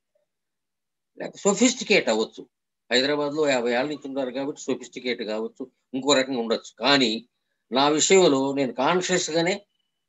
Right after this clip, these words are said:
ఇప్పుడు నేను మాట్లాడేది మా ఊరు భాష, ఇక్కడ హైదరాబాద్ భాష కాదు.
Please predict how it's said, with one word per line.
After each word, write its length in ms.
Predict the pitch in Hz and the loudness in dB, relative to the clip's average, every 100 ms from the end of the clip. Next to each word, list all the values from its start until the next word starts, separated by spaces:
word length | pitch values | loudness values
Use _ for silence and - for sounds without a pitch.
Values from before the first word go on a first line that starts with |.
| _ _ | _ _
ఇప్పుడు 200 | - 131 | -2 2
నేను 180 | 139 | 2
మాట్లాడేది 440 | 127 139 160 175 190 | 2 0 0 0 2
మా 140 | 170 | 4
ఊరు 200 | 165 185 | 6 6
భాష, 280 | 151 151 143 98 - _ _ _ - - - - _ _ _ _ _ _ - | 4 2 0 -2 -6 _ _ _ -20 -20 -20 -20 _ _ _ _ _ _ -10
ఇక్కడ 160 | 127 143 | 2 4
హైదరాబాద్ 420 | 131 165 156 147 | 6 6 6 4
భాష 340 | 117 117 - | 4 2 0
కాదు. 360 | 101 92 - | -2 -2 -2